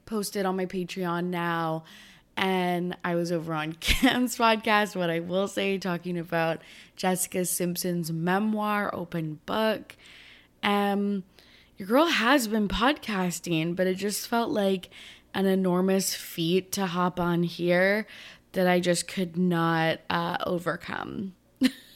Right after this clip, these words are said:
But I'm back. I'm so happy to be here. And I'm gonna fill you in on all of the latest pop culture stories that I have been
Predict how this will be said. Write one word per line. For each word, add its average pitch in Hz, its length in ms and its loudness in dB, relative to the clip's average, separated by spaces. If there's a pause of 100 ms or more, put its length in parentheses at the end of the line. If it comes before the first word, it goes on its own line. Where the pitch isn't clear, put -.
(520)
But 226 380 4
I'm 220 200 4
back. 196 500 6
I'm 190 560 2
so 208 340 2
happy 196 360 0
to 175 60 -6
be 170 200 -4
here. 156 460 2 (280)
And 196 260 2
I'm 180 140 2
gonna 202 160 0
fill 196 240 -4
you 190 200 2
in 170 260 2 (100)
on 165 340 0 (280)
all 190 320 2
of 202 100 -4
the 196 100 -4
latest 165 540 2
pop 170 280 -4
culture 175 320 -6
stories - 500 -4
that - 120 -6
I - 180 0
have 170 180 -4
been 170 260 -2